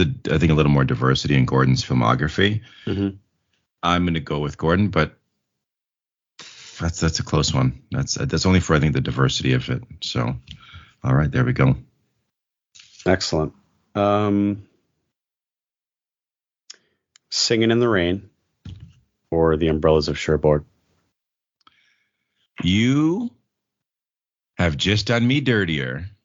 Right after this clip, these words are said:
Speaker 2: <laughs>
Speaker 1: than anyone has.
Speaker 2: Ooh. High
Speaker 1: That's
Speaker 2: praise indeed.
Speaker 1: I can't tell you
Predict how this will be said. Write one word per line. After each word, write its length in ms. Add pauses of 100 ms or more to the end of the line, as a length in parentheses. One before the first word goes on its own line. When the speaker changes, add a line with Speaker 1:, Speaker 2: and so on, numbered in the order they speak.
(180)
Speaker 2:
<laughs> 1700
Speaker 1:
than 400
anyone 460
has. 540 (760)
Speaker 2:
Ooh. 240 (1300)
High 440
Speaker 1:
That's 120
Speaker 2:
praise 440
indeed. 720 (440)
Speaker 1:
I 640
can't 680
tell 280
you 600